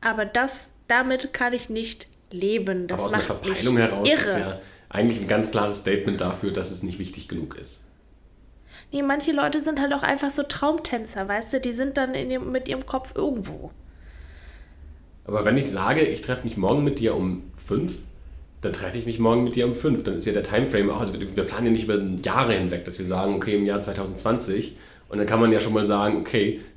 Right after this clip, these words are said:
Speaker 2: zwischendrin liegen so viele Jahre und so viel Zeit, dass man das schon mal irgendwie verdaddeln kann. Aber wenn man in einem, in einem Zeitrahmen von einer Woche plant
Speaker 1: So sehe ich das auch, Christopher. Deswegen ist das eine Sache, die ich nicht akzeptiere.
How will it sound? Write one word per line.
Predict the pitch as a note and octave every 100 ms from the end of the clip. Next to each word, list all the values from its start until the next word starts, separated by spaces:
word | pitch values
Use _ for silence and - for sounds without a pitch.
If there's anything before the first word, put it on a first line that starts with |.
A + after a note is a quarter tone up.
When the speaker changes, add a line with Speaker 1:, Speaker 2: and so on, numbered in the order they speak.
| -
Speaker 2:
zwischendrin | - D3 A2+ G#2 G#2+ C3+ - - -
liegen | A2+ A2+ G#2+
so | F3
viele | - A2+ G2+ G2+
Jahre | G2+ A2+ G#2+ A2 -
und | G#2
so | A#2+
viel | - A2
Zeit, | - - G2 G#2
dass | - C3+
man | C3+
das | B2+
schon | C3
mal | B2+ B2+
irgendwie | G#2+ B2 A2+ A2+ A#2 A#2+ - -
verdaddeln | - - A2 G#2+ G2 F2+
kann. | F2+ F2 E2 E2+ - - -
Aber | F#2+ F#2+
wenn | G#2+
man | G#2 G#2 - - -
in | G2 G2
einem, | F#2+ G2+
in | F#2+
einem | F2+
Zeitrahmen | G2 A2+ - F2 F#2
von | G#2 F#2
einer | F2+ F2
Woche | B2+ C#3+ -
plant | - D#2+ D#2+ G#2+ - - - - - - - _ - - _ _ - _ -
Speaker 1:
So | A#3 A#3+
sehe | - G3+ G3
ich | G#3 -
das | D4 D4
auch, | D4 D#4+ -
Christopher. | - F#3 - F3+ F3+ F#3 G3
Deswegen | A3+ A3+ G3 G3+ G#3+ C4 C#4
ist | C4 C4
das | C4 A#3
eine | G3+ G3
Sache, | F#3+ F#3 C4
die | G3+ G3+
ich | G#3
nicht | A3+ A3+ -
akzeptiere. | A#3 - C4 - A3+ E3+ D#3+